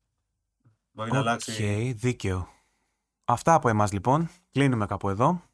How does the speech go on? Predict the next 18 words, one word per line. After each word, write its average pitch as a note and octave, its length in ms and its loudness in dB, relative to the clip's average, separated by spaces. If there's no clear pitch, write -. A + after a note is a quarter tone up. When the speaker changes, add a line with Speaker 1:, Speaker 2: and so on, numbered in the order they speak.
Speaker 2:
Ξεπεράσαμε A#2 540 0
και G2+ 60 -2
το F#2+ 100 -4
δίωρο. B2+ 500 -2
Μια A#2 140 -8
χαρά. A2 360 -2
Ε, A#2 880 -2
να A#2+ 160 -2
υπενθυμίσω B2+ 460 -2
στον A#2 140 -2
κόσμο B2 400 0
V C3 120 2
G B2+ 100 0
twenty-four A#2+ 460 -2
Gaming A#2+ 220 -2
Community, G#2+ 680 -2
ε, G2 580 0
για, G#2 680 2